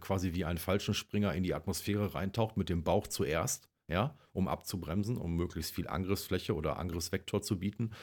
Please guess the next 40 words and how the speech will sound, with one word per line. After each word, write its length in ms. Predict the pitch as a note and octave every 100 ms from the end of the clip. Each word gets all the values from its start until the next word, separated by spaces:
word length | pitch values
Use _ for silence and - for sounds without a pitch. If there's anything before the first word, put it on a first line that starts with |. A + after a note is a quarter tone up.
| -
haben 160 | - G2+
sie 100 | F2
gedacht, 300 | E2+ F#2+ -
ja, 100 | F#2
dann 140 | F2
kann 180 | - G2
auch 80 | F#2
diese 240 | - E2+
blöde 240 | D#2 G2 F#2
dritte 260 | F2 -
Finne 300 | E2 C3 B2
weg, 240 | D#2 - -
die 80 | D#2
brauchen 260 | E2+ -
wir 60 | F2
dann 140 | E2
nämlich 200 | D#2+ D#2
eh 120 | G#2+
nicht, 180 | G2+ E2
die 60 | D#2
ist 120 | -
nämlich 300 | E2 D#2 -
eh 60 | G#2+
die 80 |
ganze 240 | E2 E2 -
Zeit 200 | E2+ -
quasi 280 | - D#2+ D#2+
im 120 | D#2
Windschatten. 500 | G2+ A2+ - - A2+ - _ - - - _ -
Und 220 | G#2 D#2
so 160 | F2+
hat 120 | E2+ F#2+
das 100 | -
Starship 400 | D#2+ D2+ - -
jetzt 180 | E2+ E2
nur 80 |
noch 120 | E2+ E2
zwei 240 | - D#2
Finnen. 340 | - D#3 D#2+ - _ _ _ _ _ - _ _ _ _ -
Ja, 220 | D2+ A2+